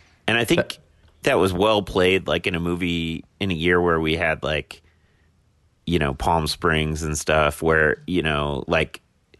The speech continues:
Speaker 1: this concept that, you know, this, this assassin person, all they had to do was, like, kill themselves and hop back to their body, but they couldn't. There, there was something, like, powerful about that.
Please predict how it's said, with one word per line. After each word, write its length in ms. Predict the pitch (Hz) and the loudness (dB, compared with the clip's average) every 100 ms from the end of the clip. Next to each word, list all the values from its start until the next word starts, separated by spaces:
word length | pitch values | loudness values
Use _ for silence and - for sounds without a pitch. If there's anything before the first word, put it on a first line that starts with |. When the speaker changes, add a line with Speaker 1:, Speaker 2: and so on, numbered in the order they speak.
| _ _ _ - | _ _ _ -2
Speaker 1:
this 160 | 104 | 0
concept 580 | - 113 101 101 90 - | 2 0 0 2 0 0
that, 200 | 80 80 _ _ - | -2 -4 _ _ -4
you 80 | |
know, 140 | 120 78 | -2 0
this, 300 | 82 104 - _ | -2 -4 -6 _
this 220 | - 92 - | -4 -2 -2
assassin 500 | 76 101 131 80 80 | -2 0 0 -4 -4
person, 280 | 90 80 | -4 -4
all 120 | 82 101 | -2 2
they 120 | 90 | 2
had 140 | 87 | 2
to 60 | 76 | -2
do 200 | 80 78 | -2 -2
was, 200 | 76 69 | -2 -2
like, 340 | 71 71 - _ _ _ _ _ _ _ _ | -4 -6 -10 _ _ _ _ _ _ _ _
kill 200 | - 85 | -6 -2
themselves 440 | 85 85 - 76 73 | 0 0 2 0 0
and 140 | 76 | -4
hop 240 | 73 76 - | -2 -2 0
back 260 | 76 76 | -2 -2
to 80 | - | -4
their 140 | 73 69 | -4 -2
body, 600 | 69 71 71 73 73 - _ _ _ _ | 0 0 0 -2 -6 -10 _ _ _ _
but 140 | - 78 | -6 -2
they 100 | 82 | -4
couldn't. 520 | - - 110 80 76 - - - _ | -4 0 0 0 -6 -12 -20 -20 _
There, 240 | - 104 101 | 0 2 2
there 200 | 92 107 | 2 2
was 100 | 101 | 2
something, 300 | - 104 85 82 | 2 0 0 0
like, 260 | 76 69 | -2 -4
powerful 680 | - 76 76 73 - 69 69 | -4 -2 0 -2 -4 -6 -4
about 380 | 69 71 67 - _ _ - | -4 -4 -6 -8 _ _ -8
that. 380 | 71 - - | -6 -4 -6